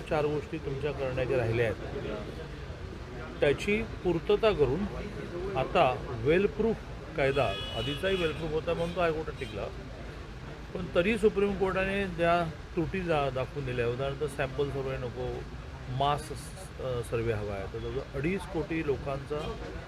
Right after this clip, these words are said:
हा सर्व्हे झाला आणि त्या सगळ्या पूर्तता करून महाराष्ट्राचे मुख्यमंत्री माननीय एकनाथजी शिंदे यांनी जो मराठा समाजाला दहा टक्के नोकऱ्या आणि दहा टक्के शिक्षणात आरक्षणाचा कायदा आणला,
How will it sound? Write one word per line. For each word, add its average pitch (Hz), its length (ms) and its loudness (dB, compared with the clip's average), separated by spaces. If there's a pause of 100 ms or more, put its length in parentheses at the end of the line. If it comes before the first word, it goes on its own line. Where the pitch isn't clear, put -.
(360)
हा 131 80 0
सर्व्हे 123 340 2
झाला 107 240 0 (1080)
आणि 151 200 0
त्या 160 460 0 (140)
सगळ्या 160 380 4 (640)
पूर्तता 151 440 0
करून 165 320 4 (880)
महाराष्ट्राचे 143 440 0
मुख्यमंत्री 139 580 -2
माननीय 127 340 -2
एकनाथजी 127 380 -4
शिंदे 139 340 -2
यांनी 127 680 -4
जो 143 220 4
मराठा 127 360 -2
समाजाला 131 480 0
दहा 120 320 -2
टक्के 135 260 -4
नोकऱ्या 131 400 -2
आणि 131 140 -2
दहा 120 160 -2
टक्के 123 380 -6
शिक्षणात 143 320 0 (720)
आरक्षणाचा 131 460 0
कायदा 120 340 0
आणला, 113 220 0